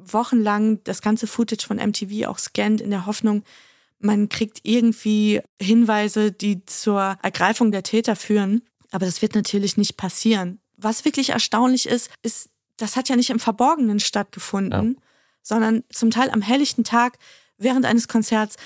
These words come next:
Speaker 1: mit hunderten Leuten drumherum. Viele der Mädchen haben auch gesagt,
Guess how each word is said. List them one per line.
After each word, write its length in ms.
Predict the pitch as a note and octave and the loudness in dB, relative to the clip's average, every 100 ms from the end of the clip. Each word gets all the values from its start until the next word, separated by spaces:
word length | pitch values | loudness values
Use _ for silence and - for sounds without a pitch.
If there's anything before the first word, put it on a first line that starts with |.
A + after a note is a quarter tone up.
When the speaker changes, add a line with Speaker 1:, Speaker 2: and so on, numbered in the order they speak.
| - | -6
Speaker 1:
mit 180 | G#3+ - | -4 0
hunderten 320 | D4+ C4 A#3 | 2 2 2
Leuten 240 | A#3 A#3+ | 2 0
drumherum. 480 | A3 G#3+ G#3+ G#3+ A3+ - - _ | 0 0 2 2 0 0 -20 _
Viele 400 | G#3+ C4 C#4 B3+ - | -6 0 0 0 -6
der 200 | A3+ A3 | -2 2
Mädchen 320 | A#3 B3+ G#3+ | 2 0 0
haben 120 | A3+ | -2
auch 120 | - | -4
gesagt, 320 | - G#3+ A3 | -4 -4 -4